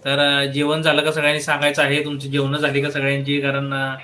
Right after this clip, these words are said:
मी आता थोड्या वेळाने जेवणार आणि मी ऑफिसला निघणार आहे, मला देखील आज ऑफिसला जायचं आहे.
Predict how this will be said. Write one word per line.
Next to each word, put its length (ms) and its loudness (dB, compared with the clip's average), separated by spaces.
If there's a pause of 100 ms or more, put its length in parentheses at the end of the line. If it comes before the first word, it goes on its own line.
(600)
मी 180 0
आता 200 2
थोड्या 200 6
वेळाने 180 2
जेवणार 380 4
आणि 160 2
मी 100 -4
ऑफिसला 380 0
निघणार 280 0
आहे, 260 2
मला 240 -4
देखील 220 0
आज 120 0
ऑफिसला 340 -4
जायचं 320 -2
आहे. 240 -2